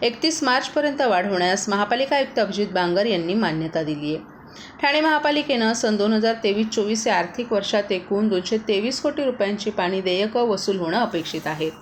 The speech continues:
यामध्ये अठ्ठ्याऐंशी कोटी रुपयांची थकबाकी असून, एकशे चौतीस कोटी रुपये चालू वर्षाची पाणी देयकं आहेत.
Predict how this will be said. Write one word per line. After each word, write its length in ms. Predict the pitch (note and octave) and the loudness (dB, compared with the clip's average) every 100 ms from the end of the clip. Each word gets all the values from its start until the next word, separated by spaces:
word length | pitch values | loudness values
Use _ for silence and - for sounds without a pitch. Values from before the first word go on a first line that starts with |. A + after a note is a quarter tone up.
| - - - - - | -18 -18 -18 -16 -2
यामध्ये 320 | B3+ C#4+ C4+ | 0 2 2
अठ्ठ्याऐंशी 460 | C4+ - C#4 C4+ C#4+ | 0 0 -2 -2 0
कोटी 260 | C4 A#3 | 0 0
रुपयांची 440 | A3+ G#3 G3+ G3+ A3 | -2 0 -2 -2 -4
थकबाकी 440 | A3 F3+ G3 G3 G#3+ | -4 -2 -2 -2 -2
असून, 300 | F#3+ - F#3+ | -2 -2 -4
एकशे 200 | F#3 G#3 | -2 -2
चौतीस 440 | G3+ F#3 F#3+ A#3+ | -2 -2 -4 -4
कोटी 240 | B3+ B3 B3+ | -2 0 0
रुपये 320 | A3 F#3 F3+ | 2 0 0
चालू 320 | F#3 F#3 G#3 | 2 0 2
वर्षाची 420 | B3 A#3+ A3+ A3+ | 0 0 -4 -2
पाणी 340 | A3 F3 E3 A3 | -2 -2 0 0
देयकं 400 | F#3 D#3 D3+ D3+ | 0 0 -2 -2
आहेत. 260 | D3+ D#3 | -2 -4